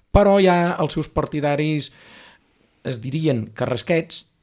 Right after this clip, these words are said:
però suposo que, eh, dèiem que segurament era més dur dir carrasquet que carrasclet a l'hora de parlar. El mateix Agustí Alcoberro insinuava aquesta possible evolució del nom.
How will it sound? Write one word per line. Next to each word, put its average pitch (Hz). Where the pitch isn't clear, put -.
però 127
suposo 190
que, 165
eh, 156
dèiem 170
que 147
segurament 170
era 156
més 139
dur 160
dir 147
carrasquet 143
que 160
carrasclet 123
a 120
l'hora 135
de 143
parlar. 104
El 135
mateix 156
Agustí 160
Alcoberro 147
insinuava 143
aquesta 151
possible 147
evolució 147
del 113
nom. 95